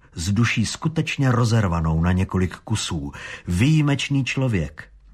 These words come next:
A občas to vypadá, že byl zkrátka výjimečný ve všem, do čeho se pustil. Velmi silně taky prožíval chartu a antichartu. Nad první událostí jásal, druhá pro něj byla těžkou ranou.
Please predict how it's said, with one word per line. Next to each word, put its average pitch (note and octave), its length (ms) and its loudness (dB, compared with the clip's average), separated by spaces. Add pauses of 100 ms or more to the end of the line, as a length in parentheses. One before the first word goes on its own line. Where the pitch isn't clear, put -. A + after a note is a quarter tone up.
(180)
A F#2+ 180 -6
občas D3+ 320 -2
to B2 120 0
vypadá, D#3 400 2
že D#3 120 2
byl C#3+ 160 0
zkrátka D#3 500 0
výjimečný C#3 720 2
ve A#2+ 120 2
všem, A#2+ 360 2
do G#2+ 100 2
čeho G2+ 280 -2
se G2 160 -2
pustil. - 640 -10 (640)
Velmi C3 400 4
silně D3+ 400 0
taky C3+ 260 -2
prožíval B2+ 560 0
chartu B2 640 -2
a A#2 40 -2
antichartu. A#2 960 -4 (480)
Nad G#2 220 0
první A#2 420 2
událostí G2+ 760 0
jásal, C#3 680 0 (720)
druhá A2 420 2
pro A2 180 0
něj A2 200 4
byla G#2 240 0
těžkou G2+ 480 -2
ranou. C2+ 460 -2